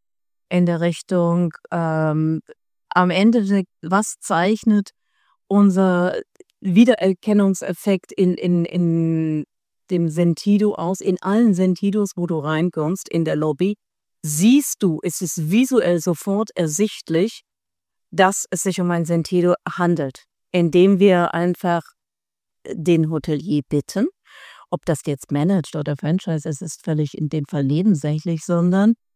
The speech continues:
was sind die vielleicht zwei, drei Kernprodukte, die es in der Umgebung gibt, und die bitten wir bildlich darzustellen. Meistens kreisförmig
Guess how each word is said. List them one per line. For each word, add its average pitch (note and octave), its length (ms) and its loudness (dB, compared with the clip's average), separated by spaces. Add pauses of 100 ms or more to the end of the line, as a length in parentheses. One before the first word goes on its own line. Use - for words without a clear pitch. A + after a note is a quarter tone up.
(260)
was F#3+ 260 2
sind B3 260 6
die G#3 220 4 (280)
vielleicht F#3 360 0
zwei, G3 340 2
drei F#3 440 0 (1000)
Kernprodukte, G#3 1200 0
die G#3 280 0
es G3 140 0
in F#3+ 160 2
der G3 160 0
Umgebung F3+ 640 2
gibt, - 460 2 (100)
und F3+ 200 2
die A3+ 140 2
bitten G#3 400 2
wir F#3 140 4
bildlich F#3 580 0
darzustellen. D3 800 -6 (340)
Meistens - 640 -6
kreisförmig E3 1040 -4